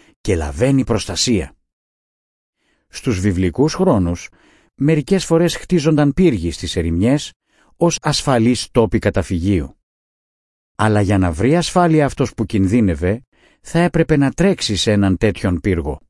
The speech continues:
Κάτι παρόμοιο ισχύει και με το να βρούμε καταφύγιο στο όνομα του Θεού.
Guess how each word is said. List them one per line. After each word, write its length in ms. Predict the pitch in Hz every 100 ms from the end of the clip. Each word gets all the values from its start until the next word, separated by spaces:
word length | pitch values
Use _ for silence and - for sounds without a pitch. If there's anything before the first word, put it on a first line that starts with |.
| _ _ _ _ _ _ _ _ _ _
Κάτι 300 | - 180 -
παρόμοιο 600 | 156 143 151 202 160 104 87
ισχύει 640 | 85 - 101 98 143 -
και 160 | - 160
με 100 | 160
το 120 | 156
να 120 | 147
βρούμε 260 | 143 185 170
καταφύγιο 680 | 160 160 - 180 160 170
στο 180 | 160 -
όνομα 300 | 147 185 165
του 140 | 156 -
Θεού. 400 | 127 127 170